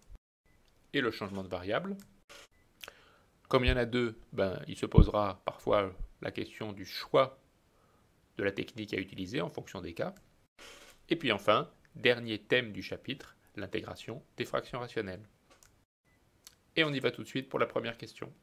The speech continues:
Voilà une primitive qu'on vous demande de calculer, et vous savez d'une manière ou d'une autre que cette primitive se calcule à l'aide d'une intégration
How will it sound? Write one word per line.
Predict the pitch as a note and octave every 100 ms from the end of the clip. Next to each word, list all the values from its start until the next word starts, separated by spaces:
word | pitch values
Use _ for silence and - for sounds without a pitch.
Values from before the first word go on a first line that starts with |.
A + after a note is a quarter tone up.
| - - _ _ _ _ _ - - - _ _ - F3
Voilà | B2+ C#3
une | C3+ B2+
primitive | - B2 A2+ - G#2+ G#2 A2+ _ _ -
qu'on | C3+
vous | C#3+
demande | B2+ A#2+ A2+
de | G2+
calculer, | G2 E2+ G2 - F#3+ - _ _ _ _ - - - - - -
et | E3+
vous | D#3
savez | C#3 A2 A2+ D3+
d'une | A2+
manière | F#2+ F#2 F#2+
ou | F#2+
d'une | F#2 G2
autre | - - _ _ -
que | A2+
cette | A#2 A2+
primitive | - G#2 F#2 D3 D3
se |
calcule | - G#2 - C#3+ D3
à | -
l'aide | G#2+ B2
d'une | - G2
intégration | G2 G#2+ F#2+ F#2+ - B2